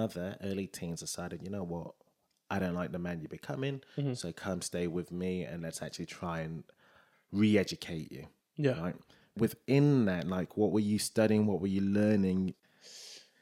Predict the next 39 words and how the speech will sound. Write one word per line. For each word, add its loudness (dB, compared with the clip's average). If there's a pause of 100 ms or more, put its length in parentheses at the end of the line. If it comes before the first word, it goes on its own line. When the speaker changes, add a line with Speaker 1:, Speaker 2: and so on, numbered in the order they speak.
(200)
Speaker 1:
There's 6
gotta 6
have 2
been 4
something 4
that 4
Speaker 2:
Yeah. 0
Speaker 1:
you 2
thought, -2
"Oh, 2
you 0
know 0
what? 0
Actually, -4
I -2
wanna 2
help -6 (140)
others," -6
because -8
that's -8
fundamentally -8
what -8
your -10
business -10 (120)
does. -4
Speaker 2:
Right. 2
That's, 0
that's 4
the 0
biggest 4
thing. 2
And 2
I 2
think -2 (840)
at 12
that 10
age, 12
it 8
wasn't 2